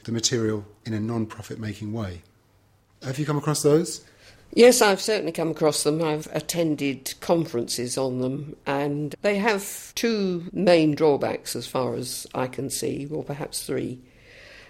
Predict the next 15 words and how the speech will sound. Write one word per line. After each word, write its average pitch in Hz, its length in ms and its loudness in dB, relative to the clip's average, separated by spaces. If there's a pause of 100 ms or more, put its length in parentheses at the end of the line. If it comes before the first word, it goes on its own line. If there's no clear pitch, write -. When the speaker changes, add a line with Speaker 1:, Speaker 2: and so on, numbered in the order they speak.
Speaker 2:
One 214 300 6
is 160 240 4
that - 140 -2
there 160 160 2
is 156 200 -2
absolutely 156 1040 2
no 156 460 2
enforcement 135 1000 -2
organisation 127 960 -4
or 123 160 -6
mechanism 123 680 -6 (160)
to 139 340 0
back - 400 0
them - 160 -6
up. - 280 -10